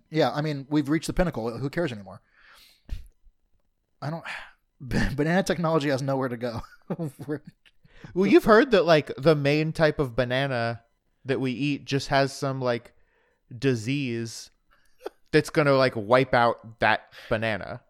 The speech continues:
Speaker 1: That's awesome, 'cause that's what happened to bananas. Uh, I don't know when, but, like, at some point in the past, there were two strains of bananas. One that was sweet and tasted awesome, and one that was, like, okay. And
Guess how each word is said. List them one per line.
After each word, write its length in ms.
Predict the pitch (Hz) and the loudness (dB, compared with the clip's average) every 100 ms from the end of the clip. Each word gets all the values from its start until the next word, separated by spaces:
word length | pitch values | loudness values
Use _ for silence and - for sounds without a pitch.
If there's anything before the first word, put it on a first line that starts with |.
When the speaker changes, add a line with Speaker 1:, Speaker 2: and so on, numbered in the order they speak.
| _ _ | _ _
Speaker 1:
That's 260 | 147 170 - | 0 0 2
awesome, 360 | 147 147 120 120 | 0 0 -4 -6
'cause 140 | 151 | 2
that's 180 | 170 208 | 2 2
what 80 | 208 | 0
happened 260 | 202 208 | -2 -2
to 80 | 190 | -4
bananas. 720 | 165 175 175 175 170 160 - - _ _ _ _ _ - | -4 -4 -4 -6 -6 -10 -14 -18 _ _ _ _ _ -10
Uh, 300 | 139 135 131 | -6 -4 0
I 60 | 165 | 0
don't 120 | 185 | 2
know 100 | 170 | 2
when, 380 | 135 151 135 127 | 0 0 -2 -2
but, 120 | 135 | -2
like, 160 | 131 131 | 0 -2
at 120 | 127 | -4
some 140 | 175 | -4
point 120 | 165 143 | -4 -4
in 60 | |
the 60 | 131 | -2
past, 440 | 190 165 131 - - | 0 0 0 -4 -6
there 120 | 139 | -4
were 80 | 131 | -4
two 260 | - - 180 | -4 -4 -4
strains 240 | 170 143 | -2 -4
of 40 | 131 | -4
bananas. 520 | 135 156 120 120 - _ _ _ - | -4 -4 -6 -8 -12 _ _ _ -10
One 320 | 135 160 165 | -2 0 2
that 160 | 143 | 0
was 240 | 135 113 - | 0 -4 -8
sweet 500 | - - 160 175 160 | -8 -6 -4 -4 -4
and 120 | 135 | -6
tasted 280 | 156 143 135 | -4 -4 -4
awesome, 520 | 131 156 - 113 117 _ _ _ | -2 -2 -4 -8 -12 _ _ _
and 120 | 147 | -6
one 100 | 147 | -4
that 80 | 139 | -4
was, 140 | 131 | -4
like, 240 | 123 113 - _ _ - | -4 -8 -12 _ _ -4
okay. 520 | 127 - 113 123 202 _ _ _ _ _ _ _ | 0 0 -2 -4 -6 _ _ _ _ _ _ _
And 460 | - 131 120 117 | -6 -2 -2 -4